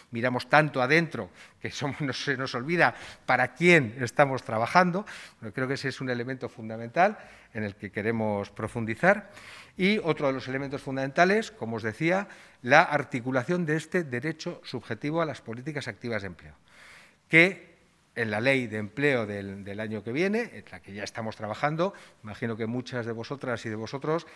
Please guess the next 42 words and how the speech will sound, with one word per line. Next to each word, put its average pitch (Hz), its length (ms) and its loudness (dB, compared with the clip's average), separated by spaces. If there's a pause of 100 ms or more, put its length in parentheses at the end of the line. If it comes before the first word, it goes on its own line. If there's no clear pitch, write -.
(160)
habréis 117 240 -8
recibido 127 460 -4
igual, 139 400 2 (320)
eh, 117 280 -2
la 113 120 -2
visita 135 520 -2
de, 123 200 -4 (100)
de 127 320 -4
quien 131 200 -6
nos 123 180 -6
está 127 240 -2
acompañando 139 720 -2 (340)
para, 123 640 6 (240)
para 113 200 -6
preguntaros, 117 680 4
¿no?, 147 160 -8
sobre 110 260 -12
los 107 180 -8
elementos 120 420 -2
fundamentales 113 540 -4
que 113 100 -4
debe 120 240 0
de 110 140 -4
recoger 107 480 -2 (240)
esa 127 240 -4
ley 120 100 -4
de 120 80 -6
empleo, 151 300 -4
que, 165 80 -8
como 110 180 -8
digo, 120 160 -4
el 110 80 -2
año 120 220 -2
que 117 100 -2
viene 143 260 0
desarrollaremos, 143 800 -2 (200)
pero 127 200 -2
que 120 160 -4
ya 147 200 6
durante 110 340 -6
este 120 200 -8
año 139 260 -8